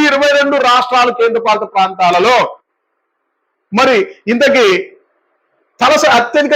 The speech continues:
తలసరి ఆదాయం కలిగిన రాష్ట్రాలు, కేంద్రపాలిత ప్రాంతాల్లో ఫస్ట్ సిక్కిం ఉంది. ఇది ఐదు లక్షల పంతొమ్మిది వేల తొమ్మిది వందల అరవై నాలుగు రూపాయలతో మొదటి స్థానము,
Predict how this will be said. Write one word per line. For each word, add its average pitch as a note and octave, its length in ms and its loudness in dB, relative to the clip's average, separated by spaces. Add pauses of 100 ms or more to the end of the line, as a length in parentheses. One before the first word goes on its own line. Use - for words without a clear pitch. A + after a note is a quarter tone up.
తలసరి C4 320 0
ఆదాయం B3 240 2
కలిగిన A3+ 220 0 (1120)
రాష్ట్రాలు, C4 400 2
కేంద్రపాలిత A3 440 0
ప్రాంతాల్లో G3 400 0 (340)
ఫస్ట్ B3 280 -4 (320)
సిక్కిం A#3+ 340 -4
ఉంది. G#3+ 160 -4 (540)
ఇది B3 140 0 (760)
ఐదు C#4+ 160 2
లక్షల D4+ 300 0
పంతొమ్మిది C4 320 -2
వేల B3+ 160 2
తొమ్మిది A#3 160 -4
వందల A3+ 180 0
అరవై G#3 180 0
నాలుగు G3 200 0
రూపాయలతో G#3 380 0 (200)
మొదటి G3+ 240 -2
స్థానము, G#3 320 -2